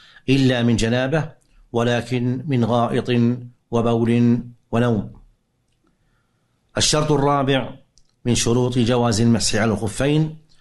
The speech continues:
أن يكون المسح عليهما في المدة المحددة شرعًا،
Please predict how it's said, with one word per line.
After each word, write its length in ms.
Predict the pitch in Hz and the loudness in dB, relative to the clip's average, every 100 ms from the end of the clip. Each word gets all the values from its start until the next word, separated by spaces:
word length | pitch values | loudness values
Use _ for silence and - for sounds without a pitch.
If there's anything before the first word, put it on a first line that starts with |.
| _ _ _ - | _ _ _ -4
أن 60 | |
يكون 480 | 131 123 123 143 135 | 0 0 0 2 2
المسح 500 | 127 120 131 - - | 2 2 2 0 -4
عليهما 960 | 110 123 123 113 131 131 131 131 135 - _ _ _ _ _ _ _ _ _ _ | -2 0 0 2 2 2 2 -2 -4 -16 _ _ _ _ _ _ _ _ _ _
في 180 | - 131 | 0 2
المدة 800 | 123 131 117 113 110 135 131 135 - - | 4 2 0 -2 0 2 2 0 -10 -6
المحددة 800 | 131 127 123 - 135 110 113 117 | -2 2 0 0 -6 -4 -2 -2
شرعًا، 640 | 107 - 123 113 120 107 - | -2 -2 0 0 0 -2 -6